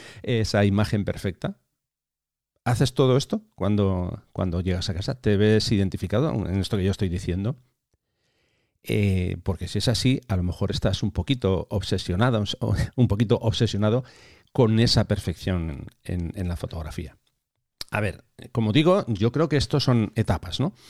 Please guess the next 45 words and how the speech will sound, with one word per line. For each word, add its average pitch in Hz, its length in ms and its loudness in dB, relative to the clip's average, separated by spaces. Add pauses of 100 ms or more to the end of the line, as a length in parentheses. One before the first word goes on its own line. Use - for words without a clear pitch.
(400)
Que, 90 460 0
que - 120 -6
vamos 101 400 0 (140)
pasando. 143 600 0 (200)
En 104 180 -4
mi 95 100 -2
caso, 101 500 2
sobre 95 260 0
todo, 98 440 2
era 92 200 -4
muy, 87 260 -6
muy 87 160 -6
al 82 120 -2
principio. 147 560 -2 (360)
Eh, 90 640 -2
luego 110 220 2
ya 107 180 4
he 107 40 2
ido, 101 520 2
poco 113 240 2
a 92 80 -2
poco 104 220 0
he 98 40 0
ido 95 120 -2
modelando, 104 640 0 (600)
eh, 104 200 -2
mi 98 220 -2
forma 101 340 0
de, 98 220 -2
de 101 140 -2
pensar 101 400 -2
y 107 80 0
mi 90 100 -2
forma 95 400 -4
de, 87 480 -4
de, 92 340 -4
de 98 200 -2
ver 87 120 -2
las 87 200 -6
imágenes 135 420 0
o 110 80 0
de 101 80 0
plantear 90 340 -2
las 95 160 0
imágenes. 120 640 0